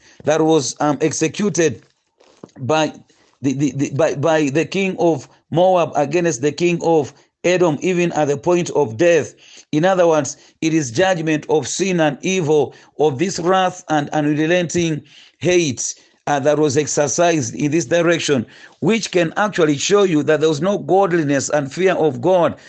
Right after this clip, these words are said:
in the lives of the Moabites. You can see that they didn't actually do this. There were people that lived off their own gods and not the God of heaven who teaches forgiveness. Yeah, you, you can see.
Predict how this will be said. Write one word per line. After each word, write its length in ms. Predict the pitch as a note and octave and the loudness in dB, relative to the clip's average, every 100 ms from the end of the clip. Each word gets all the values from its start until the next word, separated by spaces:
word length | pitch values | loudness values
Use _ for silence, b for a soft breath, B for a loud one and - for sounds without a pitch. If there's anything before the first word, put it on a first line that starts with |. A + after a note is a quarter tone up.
| B B - | B B -2
in 300 | F3+ G3 F#3+ E3 C#3 | 0 2 2 0 0
the 100 | C#3+ | 0
lives 500 | E3+ F#3 F#3 D#3+ - | 2 2 0 -4 -2
of 360 | F3 F3 D#3+ - b b | 2 2 2 -4 b b
the 120 | D3 | 0
Moabites. 760 | E3 G3 F#3 E3 B2+ - - - | 4 2 2 0 0 -6 -12 -8
You 120 | B2 | -6
can 200 | D3+ F3 | -2 -2
see 240 | E3 A3 G#3 | -2 -4 0
that 260 | D3+ A#2+ - b b - | 0 0 -6 b b -2
they 140 | E3 | -2
didn't 300 | F3+ G#3+ G3+ | 0 0 0
actually 380 | G3+ F#3+ E3+ D3 | 0 0 0 0
do 200 | C#3+ F#3 | 2 2
this. 160 | D3 B2 | 2 2
There 140 | D#3+ | 2
were 120 | E3 | 2
people 440 | D3+ A3 G#3 F#3 D#3+ | 0 -2 -2 0 0
that 160 | D#3 | 0
lived 280 | D3+ G3+ D#3+ | 2 0 2
off 200 | F3+ C#3+ | 0 2
their 180 | C#3 C#3+ | 0 2
own 240 | F3 D#3+ | 0 0
gods 340 | D#3 E3 B2+ - B B | 2 2 2 -6 B B
and 100 | D3+ | -2
not 80 | F3 | 0
the 100 | F3 | 0
God 240 | D3 F3+ D#3+ | 2 2 2
of 120 | C3 | 2
heaven 300 | F3 D#3 C#3 | 2 2 0
who 180 | E3+ G3 | 0 -2
teaches 420 | F3 E3 D3+ - | -4 -2 -2 -2
forgiveness. 680 | C3+ C#3 G#3 D3+ C3 - b b b b b - | -4 -2 -2 0 -2 -4 b b b b b -4
Yeah, 320 | C#3 F3+ - b b b | 0 0 -2 b b b
you, 160 | C#3 B2+ | -8 -6
you 200 | D3+ D#3+ | -4 -2
can 220 | F3 E3 | 0 0
see. 400 | - G3 C#3 - | -2 -2 -2 -4